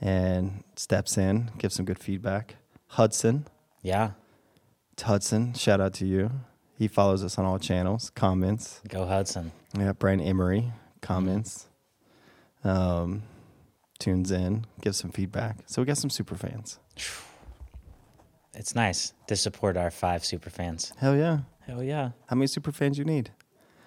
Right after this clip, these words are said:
Speaker 1: What's that one TikTok of that guy? And he's like, "All I need is three bad motherfuckers. <laughs> I can take over a, a country."
Speaker 2: I've never seen that.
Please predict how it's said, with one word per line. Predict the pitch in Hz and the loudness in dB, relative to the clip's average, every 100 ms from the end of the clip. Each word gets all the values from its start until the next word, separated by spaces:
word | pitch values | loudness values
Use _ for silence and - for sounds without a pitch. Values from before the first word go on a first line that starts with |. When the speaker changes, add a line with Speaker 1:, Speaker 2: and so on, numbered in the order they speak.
| _ - | _ 2
Speaker 1:
What's | 147 | 6
that | 151 135 | 8 10
one | 135 | 8
TikTok | 135 143 139 127 | 4 2 2 2
of | |
that | 135 - | 0 4
guy? | 131 | 6
And | 131 | 8
he's | 120 | 4
like, | 98 - | 0 2
"All | 113 117 | 4 6
I | |
need | 117 110 | 6 2
is | 92 | 0
three | - 113 | 2 2
bad | 92 110 101 | 6 8 8
motherfuckers. | 104 101 104 98 98 90 - - - 679 698 698 679 640 - | 6 2 2 0 2 -4 -4 -2 -2 -2 -4 -6 2 4 4
<laughs> | - | 0
I | - | 2
can | 123 | 2
take | - 110 107 | 4 4 4
over | 101 101 | 2 0
a, | 95 - - | -2 -6 -8
a | |
country." | - - 104 - - 107 - - | -6 2 4 4 -4 -8 -14 2
Speaker 2:
I've | 113 | 4
never | 104 92 | 4 2
seen | - 92 | -2 -4
that. | 87 85 180 - - | -4 -4 -4 -2 -4